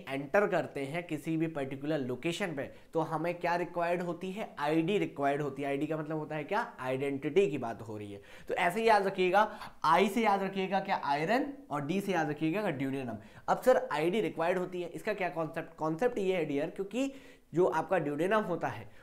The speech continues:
वो स्टार्टिंग पार्ट होता है किसका? स्मॉल इंटेस्टाइन का। तो जैसे ही आपका आयरन क्या करेगा?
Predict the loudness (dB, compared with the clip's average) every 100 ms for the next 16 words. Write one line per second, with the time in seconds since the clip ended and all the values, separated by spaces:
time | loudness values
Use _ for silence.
0 | -4 6 6 6 4 4 6 4 4 4
1 | 4 2 -2 0 -2 -2 -6 -2 4 4
2 | 2 -6 -6 -4 2 4 4 4 0 0
3 | -2 -2 -2 -6 -12 -18 -8 -6 2 4
4 | 4 2 4 6 6 6 6 6 2 0
5 | 2 2 4 2 2